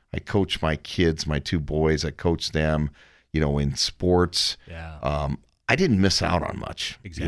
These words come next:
Speaker 2: Exactly.
Speaker 1: and I made sure I didn't. And that decision of doing that,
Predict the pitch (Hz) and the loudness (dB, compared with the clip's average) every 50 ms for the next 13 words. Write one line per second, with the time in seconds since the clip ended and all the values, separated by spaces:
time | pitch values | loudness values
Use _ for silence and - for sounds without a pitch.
0 | 76 78 76 78 78 78 78 78 85 90 98 110 113 110 90 - - - - 120 | 0 0 2 2 2 2 4 4 4 6 6 6 6 4 4 2 2 2 4 4
1 | 113 98 76 69 67 - - 69 65 62 67 71 69 - - 80 80 85 98 117 | 4 4 2 0 -2 -2 -4 -4 -2 -2 -4 -6 -6 -6 -4 0 2 2 2 2
2 | - - 98 98 92 - - - - - 143 143 143 131 - 101 92 87 82 85 | 0 0 -2 -2 0 0 0 0 0 2 2 2 2 2 2 2 4 4 4 2
3 | 85 85 - - - _ _ _ _ - 82 82 76 80 107 110 117 113 101 90 | 0 -2 -6 -12 -20 _ _ _ _ -2 -2 -2 2 4 4 4 6 6 4 4
4 | 80 76 76 73 76 - - | 2 2 2 0 -2 -4 -6